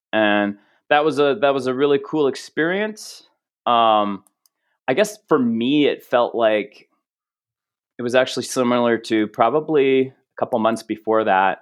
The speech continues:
Um, somebody made me cry for the first time since I was a kid. And just that flood of tears,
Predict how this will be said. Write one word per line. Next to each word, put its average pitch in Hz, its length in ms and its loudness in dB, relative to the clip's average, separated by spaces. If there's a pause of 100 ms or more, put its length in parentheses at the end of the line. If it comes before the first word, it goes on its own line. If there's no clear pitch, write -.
(560)
Um, 95 340 -4
somebody 123 680 0 (480)
made 110 280 0
me 104 160 -2
cry 98 540 2
for 98 160 -8
the 90 80 -6
first 95 320 -4
time 95 240 -4
since - 580 -10
I 85 100 -4
was 80 160 -10
a 80 40 -16
kid. - 340 -8 (840)
And 98 180 -4
just 104 220 -8
that 104 240 0
flood 110 380 2
of - 160 -8
tears, 131 720 -4